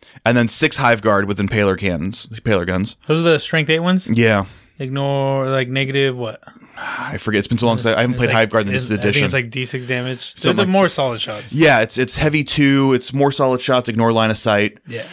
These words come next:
Speaker 1: Kinda, kinda stuff, which is pretty good. I just haven't played, I haven't played hive guard in this edition yet. I don't
Speaker 2: They're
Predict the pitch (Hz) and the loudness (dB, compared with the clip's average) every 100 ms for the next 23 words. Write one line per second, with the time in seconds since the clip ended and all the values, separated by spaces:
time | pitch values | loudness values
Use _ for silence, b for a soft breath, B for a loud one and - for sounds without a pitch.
0 | - - 110 107 113 101 113 107 107 104 | -10 -2 0 2 0 0 0 0 -4 -2
1 | 123 107 110 101 110 131 107 117 110 101 | -2 0 2 2 2 0 -2 0 2 2
2 | 113 131 98 110 110 101 90 90 85 85 | 0 -2 -2 -2 0 0 0 0 -2 -6
3 | 82 90 90 78 - - _ _ _ _ | -8 -6 -6 -8 -10 -16 _ _ _ _
4 | _ _ _ 196 196 156 | _ _ _ -2 0 2